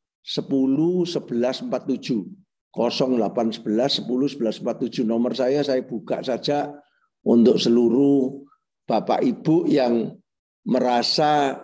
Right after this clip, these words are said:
mau mendalami ini. Tapi kalau yang tidak mau mendalami, tidak apa-apa juga. Saya kan sukarela ini. Hari ini diminta Prof Nizam untuk,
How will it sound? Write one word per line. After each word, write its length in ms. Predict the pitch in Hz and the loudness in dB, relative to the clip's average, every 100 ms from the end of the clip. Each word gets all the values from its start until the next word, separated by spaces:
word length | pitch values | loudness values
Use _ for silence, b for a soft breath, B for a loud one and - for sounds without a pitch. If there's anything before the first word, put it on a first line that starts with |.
| - | -12
mau 320 | - 131 131 135 | -4 0 2 2
mendalami 560 | 135 120 110 104 107 117 | 2 0 0 0 0 0
ini. 160 | 120 117 | 0 -2
Tapi 240 | 123 123 156 | -4 -6 -4
kalau 160 | 156 | -2
yang 240 | 160 160 139 | -2 -2 -2
tidak 160 | 123 | -4
mau 160 | 117 139 | -2 -2
mendalami, 560 | 131 117 107 107 139 147 | -2 -2 -4 -4 -2 -4
tidak 160 | 110 | -6
apa-apa 320 | - 104 113 | -8 -8 -6
juga. 280 | 101 117 113 85 _ _ _ | -4 -4 -4 -6 _ _ _
Saya 400 | - 113 120 135 | -4 0 0 0
kan 180 | 139 123 | -2 -2
sukarela 560 | 131 127 123 123 135 135 | -4 -2 -2 0 0 0
ini. 320 | 131 117 - B B _ | 0 -4 -8 B B _
Hari 320 | 101 98 107 | -6 -2 0
ini 160 | 107 123 | 0 -2
diminta 560 | 110 107 101 120 - - b b - | 0 -2 -2 -4 -6 -14 b b -10
Prof 240 | 117 110 | -6 -2
Nizam 400 | 117 110 131 120 | -2 0 0 0
untuk, 560 | 113 107 120 - - | 0 0 -2 -4 -14